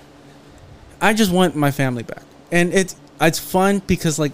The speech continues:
I'm old enough and I can hang around with you guys, and you guys have your own families, and I, I, I love getting to hang out with you and spend time with my little cousins and,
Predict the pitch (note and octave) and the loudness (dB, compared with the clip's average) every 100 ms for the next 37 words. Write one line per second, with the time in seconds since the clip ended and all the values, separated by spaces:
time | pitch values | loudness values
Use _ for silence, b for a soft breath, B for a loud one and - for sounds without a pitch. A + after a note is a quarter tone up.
0 | - D3 D3+ D#3+ E3 D#3+ D3+ D3+ D3 - | -4 -4 -2 0 2 2 2 2 0 -6
1 | - C#3+ C#3+ D3+ C#3+ D#3 D3 C#3+ C#3+ C3+ | -6 -4 -2 -2 -2 -2 0 0 -2 -2
2 | C#3 C3+ C3 C3+ C3 C3 C#3 D3 D3+ C3+ | -2 0 0 0 -2 -2 -2 -2 -2 -2
3 | C#3+ C3 B2+ C3 C3 C3 B2+ B2+ B2 C3 | -4 -4 -2 -4 -4 -4 -4 -4 -6 -6
4 | B2+ B2+ C#3+ C#3+ D3 C#3 D3 C#3 D3 C#3 | -6 -4 -2 -2 0 2 0 0 -2 -4
5 | C3 C#3 C3+ C3 C3 C#3 C3+ C3+ C3 - | -4 -2 0 -2 -4 -2 -2 -2 -4 -6
6 | C3+ B2+ C3+ C3 C3 C#3+ C3+ C3 C#3 C3+ | -6 -4 -4 -2 -2 0 -2 -4 -2 -2
7 | C3 B2+ B2+ - | -2 -6 -8 -10